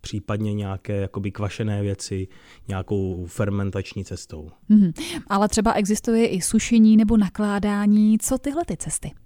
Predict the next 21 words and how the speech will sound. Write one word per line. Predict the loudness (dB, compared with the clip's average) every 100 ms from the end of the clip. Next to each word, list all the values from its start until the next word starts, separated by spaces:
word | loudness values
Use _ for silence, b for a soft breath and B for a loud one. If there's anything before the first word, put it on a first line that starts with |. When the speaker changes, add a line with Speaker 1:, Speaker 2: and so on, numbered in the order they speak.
| -10
Speaker 1:
Určitě, | -6 -4 -4 -2 2 2 0
určitě | -8 -10 -6
sušení | -4 -4 -4 -2
je | -4
fajn, | -4 -4 -4 -4 -8 -14
v-, | -20 -12 -10
například | -8 -8 -6 -8 -6
u |
bylinek, | -4 -2 -2 -2 -4 -8 -20 b b b -12
kde | -8 -6
si, | -4
kdy | -4
nám | -2 -4
vyraší, | -4 -4 -4 -6 -6
prostě | -8 -8 -6
v | -4
jedno | -4 -6
období | -6 -6 -4
nám | -4 -4 -6 -6 -6
obrazí | -8 -6 -6 -6
zahrádka | -6 -6 -6 -6 -8 -8 -10